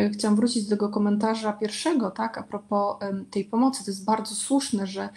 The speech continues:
dopóki człowiek sam sobie nie pomoże, to nikt mu nie pomoże, tak?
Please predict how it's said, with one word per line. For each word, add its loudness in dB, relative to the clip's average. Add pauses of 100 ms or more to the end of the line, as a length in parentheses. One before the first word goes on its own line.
(280)
dopóki 0
człowiek 2
sam 6
sobie 2
nie 0
pomoże, 0 (100)
to 0
nikt 0
mu 6
nie 4
pomoże, -2
tak? -6